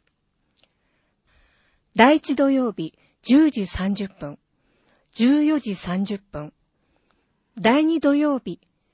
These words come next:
十時三十分、十四時。第三土曜日、十時三十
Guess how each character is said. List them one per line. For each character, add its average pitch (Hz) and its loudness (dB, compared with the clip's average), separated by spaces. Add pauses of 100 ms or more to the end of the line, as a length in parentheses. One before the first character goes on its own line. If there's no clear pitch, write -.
(200)
十 311 2
時 214 -6
三 208 -4
十 220 -8
分、 - -12 (600)
十 262 2
四 311 0
時。 - -16 (1200)
第 269 2
三 302 -2
土 269 0
曜 269 0
日、 190 -12 (680)
十 294 4
時 196 -6
三 185 -6
十 196 -8